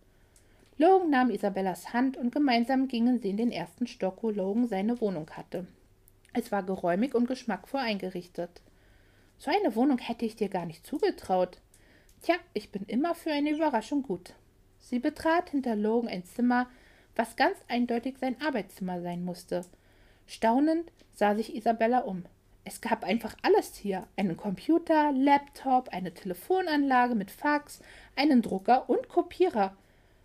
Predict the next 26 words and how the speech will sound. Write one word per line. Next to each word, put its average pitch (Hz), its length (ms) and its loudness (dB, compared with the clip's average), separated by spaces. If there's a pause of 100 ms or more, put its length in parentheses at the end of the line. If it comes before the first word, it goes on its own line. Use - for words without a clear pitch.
(120)
„Das - 220 -16
gibt - 300 -4
es 233 160 -2
ja 190 100 -6
nicht. 185 320 -8 (160)
Du 220 140 -6
hast 269 240 2
hier - 220 -2
alles, 427 300 2
was 330 120 2
das - 240 -6
Herz 349 300 2
begehrt.“ 208 500 -2 (800)
„Das - 160 -14
brauche 247 380 4
ich - 200 -4
aber 165 240 -2
auch 170 100 -4
für - 160 -12
meine 180 300 -4
Arbeit. 165 420 -4 (540)
Außerdem 349 360 2
sind 294 220 -2
Computer 240 460 0
meine 196 220 0
Leidenschaft.“ 180 760 -2